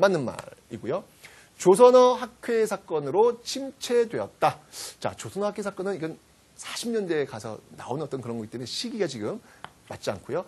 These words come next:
신간회가 결성되는 데 영향을 주었다. 요거는 여러분들, 신간회 왜 결성되었다? 아, 자치론자들이 자치운동을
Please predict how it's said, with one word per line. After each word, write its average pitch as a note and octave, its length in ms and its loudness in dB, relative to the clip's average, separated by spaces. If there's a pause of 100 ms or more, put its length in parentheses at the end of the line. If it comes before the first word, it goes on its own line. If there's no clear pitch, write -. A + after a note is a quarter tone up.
(220)
신간회가 C4 720 6
결성되는 D#3+ 800 0
데 E3 220 0
영향을 D3+ 960 -2
주었다. A#2 400 -8 (280)
요거는 A#3+ 540 8
여러분들, F#3 360 6
신간회 C4 420 10
왜 C#3 140 6
결성되었다? D3+ 640 2
아, C3+ 280 2
자치론자들이 G#3 1120 0
자치운동을 G#3+ 1000 -2